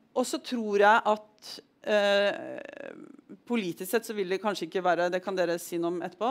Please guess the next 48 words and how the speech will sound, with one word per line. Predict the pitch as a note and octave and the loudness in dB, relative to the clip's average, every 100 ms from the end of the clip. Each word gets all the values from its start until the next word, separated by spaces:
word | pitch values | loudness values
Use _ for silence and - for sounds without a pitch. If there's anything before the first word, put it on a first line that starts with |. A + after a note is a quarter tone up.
| C4 | -2
men | G#3 G#3 | -2 -2
jeg, | G#3 G#3 - | -2 -4 -8
men | F#3+ F#3+ | -4 -2
jeg | F#3+ | -4
tror | F#3 E3 | -4 -4
ikke | E3 G3 F#3+ | -2 -2 2
det | F#3 | 2
er | F3 - | 2 0
en | F#3 E3+ - | -4 -6 -2
særlig | G#3 D#3 D#3+ | 2 2 0
sannsynlig, | F3+ F3+ E3 D#3+ G3+ G3 | -6 -6 -8 -4 0 0
og | F#3 | 0
i | |
hvert | F3 - | -2 -4
fall | G3 | -6
ikke | F#3+ F3+ | -4 -4
veldig | E3 | -4
sånn | E3+ E3 | -4 -6
tradisjonell | E3 - F3+ D#3+ E3+ | -8 -6 -4 -2 -4
norsk | - | -6
tanke, | E3 D#3 | -8 -6
at | F3 | -6
vi | F3 | -4
vil | F3 | -4
gjort | F3 - | -6 -10
store | A#3 E3 D#3 E3 | -10 -10 -6 -4
energipolitiske | E3+ D3+ C#3+ D#3+ - E3+ | -4 -4 -6 -8 -8 -10
grep | D#3+ D3+ - | -6 -6 -4
av | E3 | -4
ren | C#3+ C#3 | -4 -8
solidaritet, | - D3+ D#3 D#3 A#2+ - - _ | -8 -4 -4 -4 -8 -8 -20 _
på | D#3+ | -8
en | D3+ | -6
måte. | D3+ A#3+ | 0 2
Det | G3+ | 2
er | F#3 F3 | -2 -4
ikke | F#3+ F3+ | -8 -6
sånn | E3 | -6
vi | E3+ | -4
kjenner, | F3+ D#3 D#3 D#3+ - F3+ | -4 -2 -4 -6 -10 -8
eh, | E3 D#3+ D#3+ | -6 -6 -8
norsk | E3 - F3 | -10 -8 -4
energipolitikk, | D#3+ D3+ D#3+ D#3 F3+ - | -4 -4 -8 -8 -10 -10
eh, | - E3 D#3+ | -8 -4 -4
hverken | D#3+ D#3 | -6 -8
på | D#3 | -6
det | D3 D3 | -6 -6
eller, | D3 D#3+ | -6 -8